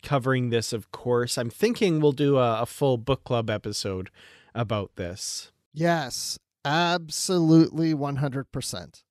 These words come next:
Speaker 1: Well, next up, we have, uh, Star Trek Discovery is nominated for a Makeup Guild Award. Uh, so, you know, the twenty twenty-two awards season is starting up,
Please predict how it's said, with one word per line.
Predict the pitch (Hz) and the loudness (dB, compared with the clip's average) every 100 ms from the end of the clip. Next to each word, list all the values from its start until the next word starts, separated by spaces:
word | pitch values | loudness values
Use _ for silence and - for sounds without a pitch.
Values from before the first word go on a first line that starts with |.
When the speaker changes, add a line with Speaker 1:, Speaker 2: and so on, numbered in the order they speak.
| _ | _
Speaker 1:
Well, | 190 240 277 | 4 4 4
next | 277 269 - 277 | 0 -2 0 2
up, | 240 | 2
we | - 170 | 4 4
have, | 160 170 170 165 156 | 4 2 4 4 2
uh, | 151 135 135 | 0 -2 -2
Star | - 175 180 | 0 0 0
Trek | 208 - | -2 -2
Discovery | 151 - 170 170 170 151 | -2 0 2 4 6 4
is | 139 131 123 | 2 -2 -2
nominated | 127 127 139 156 143 135 127 120 | -2 0 0 2 2 0 -2 -6
for | - 127 | -2 -2
a | 110 | 0
Makeup | 113 170 - 185 - | 0 0 0 -2 -4
Guild | 131 151 170 147 | -2 2 2 2
Award. | 127 107 107 104 117 143 - - - - - | -2 -4 -4 -4 -6 -8 -18 -20 -20 -20 -8
Uh, | 104 107 | -6 -4
so, | 123 - 131 117 110 | -2 2 4 4 2
you | 139 | -2
know, | 120 113 | -2 -2
the | 120 | -4
twenty | - 147 165 | -4 -2 -2
twenty-two | - 156 151 - _ - - 165 143 139 139 | -2 -2 -2 -4 _ -12 0 4 4 4 2
awards | 127 120 127 139 135 | 0 0 2 2 2
season | - 139 131 123 123 | -2 -2 -2 -2 -4
is | 107 110 | -6 -6
starting | - - 135 143 147 | -8 -2 0 2 0
up, | 123 139 - | 0 -4 -6